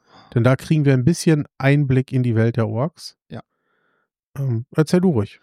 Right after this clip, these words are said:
Speaker 2: Genau, auch in der Kultur. Also er erzählt der Kurzen halt im Prinzip,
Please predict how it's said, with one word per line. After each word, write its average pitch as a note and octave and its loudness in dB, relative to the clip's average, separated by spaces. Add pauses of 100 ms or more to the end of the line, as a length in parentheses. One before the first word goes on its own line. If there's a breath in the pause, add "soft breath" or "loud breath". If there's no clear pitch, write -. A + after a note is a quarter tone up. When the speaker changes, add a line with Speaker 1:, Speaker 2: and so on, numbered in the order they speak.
(120)
Speaker 2:
Genau, D#3 4
auch - -2
in D#3+ 2
der C3+ 4
Kultur. C3 0
Also B2+ 2
er C3 2 (360)
erzählt D#3+ 2
der D3+ 2
Kurzen D3+ 0
halt C3 0
im C3+ -2
Prinzip, C#3+ -2